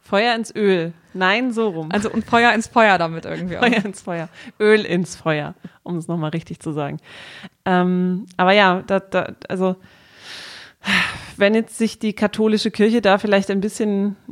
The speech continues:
Speaker 1: bisschen öffnen würde und auch sagen würde, hey, ähm, so geht es nicht oder d-, d-, das, das kannst du einfach nicht in der heutigen Zeit so verbreiten, wie du es tust,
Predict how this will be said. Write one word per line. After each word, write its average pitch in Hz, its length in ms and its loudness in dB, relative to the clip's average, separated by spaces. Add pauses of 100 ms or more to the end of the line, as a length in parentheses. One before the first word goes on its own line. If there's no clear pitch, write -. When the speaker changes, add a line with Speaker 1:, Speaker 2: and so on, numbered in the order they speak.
Speaker 1:
bisschen 196 400 -6
öffnen 226 500 0
würde 175 360 4
und 170 120 0
auch 175 100 -2
sagen 190 400 0
würde, 170 200 0
hey, 175 480 0
ähm, 165 500 0 (320)
so 180 160 -2
geht 185 260 2
es 202 140 -2
nicht 165 540 -2
oder 165 360 0
d-, - 140 -6
d-, - 360 -12
das, - 200 -12
das - 200 -6
kannst 190 260 0
du 202 40 0
einfach 185 280 0
nicht - 440 -2 (160)
in 185 140 0
der 180 100 4
heutigen 180 340 2
Zeit 175 520 0
so 185 240 0
verbreiten, 185 800 0
wie 185 100 2
du 180 60 2
es 170 160 -4
tust, 226 580 -4